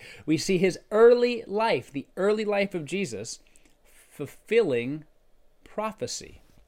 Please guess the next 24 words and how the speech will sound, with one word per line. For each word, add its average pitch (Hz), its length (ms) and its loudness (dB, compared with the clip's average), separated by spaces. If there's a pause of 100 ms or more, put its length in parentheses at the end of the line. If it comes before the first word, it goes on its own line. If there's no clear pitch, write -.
(420)
What 117 120 -12
do 135 60 -4
I 151 100 0
mean 180 200 -6
by 107 140 -4
that? - 160 -12
Fulfilling 120 680 -10
prophecy. 135 560 -6
Well, 135 100 -8
there 156 100 2
were 170 80 0
things 190 280 -2
that 202 80 -2
were 175 80 -8
spoken 202 640 2
of 131 340 -4 (280)
that - 80 -8
then 139 200 -2
Matthew 165 400 0
goes 135 260 -2
back 151 240 2
and 147 100 -6
goes, 127 180 -4
Look, 170 320 0